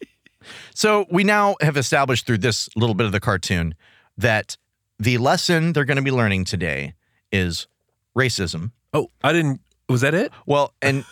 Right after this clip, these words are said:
Speaker 1: you might have missed it because it was so big. It's
Speaker 2: Oh,
Speaker 1: like
Speaker 2: okay.
Speaker 1: standing at the foot of a mountain. You cannot see the whole mountain.
Speaker 2: Oh, okay.
Speaker 1: Yeah, it is a mountain-sized lesson
Speaker 2: I thought it
Speaker 1: about
Speaker 2: was sharing.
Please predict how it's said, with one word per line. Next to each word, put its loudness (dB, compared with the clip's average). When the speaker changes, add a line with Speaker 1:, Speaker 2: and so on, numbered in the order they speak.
Speaker 1:
you 2
might 2
have 2
missed 0
it -2
because -2
it -2
was -2
so 2
big. 0
It's -20
Speaker 2:
Oh, 2
Speaker 1:
like 2
Speaker 2:
okay. 4
Speaker 1:
standing 2
at 0
the 0
foot 0
of 0
a 2
mountain. 0
You 2
cannot 0
see 0
the 2
whole 2
mountain. 0
Speaker 2:
Oh, 2
okay. 0
Speaker 1:
Yeah, 2
it 2
is 0
a 2
mountain-sized 0
lesson 0
Speaker 2:
I 0
thought 2
it 4
Speaker 1:
about 2
Speaker 2:
was -2
sharing. 2